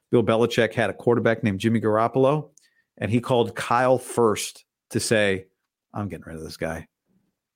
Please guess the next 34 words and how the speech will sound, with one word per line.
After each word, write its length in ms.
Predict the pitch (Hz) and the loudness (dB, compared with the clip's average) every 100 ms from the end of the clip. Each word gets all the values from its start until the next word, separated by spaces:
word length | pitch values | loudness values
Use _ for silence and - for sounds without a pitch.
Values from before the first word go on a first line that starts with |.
| - | -2
You 100 | 107 | 2
want 260 | 127 165 | 2 0
him?" 120 | 165 - _ _ _ _ _ _ _ _ _ _ _ _ _ - - | -4 -12 _ _ _ _ _ _ _ _ _ _ _ _ _ -10 -4
I 100 | 110 | -2
do 240 | 92 123 | 2 2
think, 320 | 110 117 110 | 4 2 2
and 100 | 104 | 0
I've 120 | 92 | 0
said 120 | - 110 | 0 0
this 120 | 110 | 2
for 100 | 120 | 2
a 60 | |
long 160 | 110 110 | 2 0
time, 360 | 101 98 95 95 _ _ _ _ | 0 -2 -2 -6 _ _ _ _
that 180 | 101 107 | 0 0
is 140 | 104 | 0
an 60 | 104 | 0
insight 360 | 107 101 98 98 | 0 2 0 0
into 240 | 101 104 | -4 -4
what 240 | 98 101 | -2 -2
Bill 120 | - 110 | 0 2
Belichick 560 | 107 92 92 98 - - _ _ _ | 2 0 0 -2 -2 -12 _ _ _
thinks 200 | - 101 104 | -4 -2 0
of 60 | |
Kyle 180 | - 92 | 0 -2
Shanahan. 500 | 87 92 85 78 69 - _ _ _ _ _ - | -2 -2 -2 -4 -8 -16 _ _ _ _ _ -4
So 120 | 113 | 0
if 80 | 127 | 2
you're 100 | 147 | 2
Bill, 540 | 147 127 85 92 - _ _ _ _ _ _ _ _ _ _ _ _ _ _ | 4 2 0 -4 -10 _ _ _ _ _ _ _ _ _ _ _ _ _ _
is 140 | 127 | 2
it 80 | 123 | 4
a 40 | 123 113 | 4 4
demotion 680 | 107 113 120 - 160 170 | 4 4 2 2 2 0